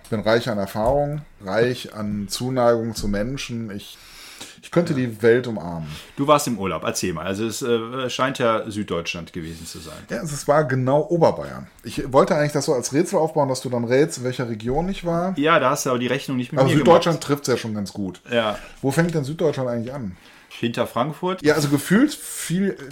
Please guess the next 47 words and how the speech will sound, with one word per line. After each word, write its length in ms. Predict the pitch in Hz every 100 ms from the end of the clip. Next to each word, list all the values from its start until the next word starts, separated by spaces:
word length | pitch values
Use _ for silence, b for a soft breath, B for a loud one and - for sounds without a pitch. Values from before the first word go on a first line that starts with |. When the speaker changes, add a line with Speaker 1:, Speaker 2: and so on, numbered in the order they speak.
| -
Speaker 1:
fing 180 | 180 165
für 120 | 156
mich 260 | 143 254 -
ja, 340 | 139 175 240 _ _ -
äh, 80 | 127
Süddeutschland 580 | 113 - 185 175 170 156
ungefähr 360 | 160 160 156
bei 100 | 131
Bonn 280 | 107 110 107
an. 220 | 78 85 85
Ich 120 | 117
weiß 160 | 190 151
nicht, 160 | 107
das 100 | 113
war 160 | 143 135
irgendwie, 320 | 147 139 139
also 200 | 123 120
Bonn 260 | 120 156 175
war 80 |
für 140 | 170 160
mich 160 | 147
nicht 120 | 190 180
mehr 100 | 147
Teil 380 | 151 151 156 147
der 160 | 135
menschlichen 640 | 135 139 143 151 135 127 107
Welt. 420 | 113 151 208 -
Speaker 2:
Wann? 320 | 110 92 87 - _ -
Speaker 1:
Als 120 | 107
ich 100 | 104
Kind 220 | - 113
war. 220 | 95 78 120
Speaker 2:
Als 140 | 117
du 80 | 104
Kind 200 | 98 82
warst, 200 | 82 -
okay. 160 | - 101
Speaker 1:
Ja. 160 | 95 - _ _ -
Und 300 | 110 104 - _
das, 400 | - 127 - -
also 220 | - 123
für 100 | 117
mich 160 | 147 170
war 80 | 175
irgendwie 240 | 175 170 151
so, 220 | 151 143 - 143 151 151
so, 340 | 156 156 135